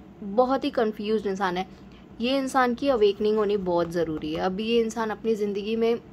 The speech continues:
सीधे रास्ते नहीं, उल्टे रास्ते चल रहे हैं, उल्टे पैर चल रहे हैं।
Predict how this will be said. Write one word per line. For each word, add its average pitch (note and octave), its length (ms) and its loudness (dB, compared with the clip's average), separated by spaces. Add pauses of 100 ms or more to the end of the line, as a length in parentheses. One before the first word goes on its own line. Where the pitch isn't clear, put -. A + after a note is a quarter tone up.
(140)
सीधे A#3 320 4
रास्ते A3 340 2
नहीं, A3+ 160 0
उल्टे G#3 360 -2
रास्ते E3+ 320 -2
चल E3 140 -10
रहे D3+ 140 -10
हैं, G3 140 0
उल्टे A3 280 0
पैर E3 260 0
चल D#3+ 200 -8
रहे D3 200 -14
हैं। D#3+ 140 -14